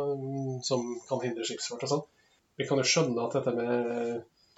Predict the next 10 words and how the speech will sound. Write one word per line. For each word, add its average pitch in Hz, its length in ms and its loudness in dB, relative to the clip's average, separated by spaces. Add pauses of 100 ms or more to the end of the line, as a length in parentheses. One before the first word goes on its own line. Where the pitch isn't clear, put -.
(160)
finansiering 120 560 4
når 117 160 0
det - 80 2
er 113 80 2
sterk 120 320 2
prisstigning, 120 840 4
og 139 80 4
det 123 140 4
er 127 140 2
etterkrigstida, 131 520 2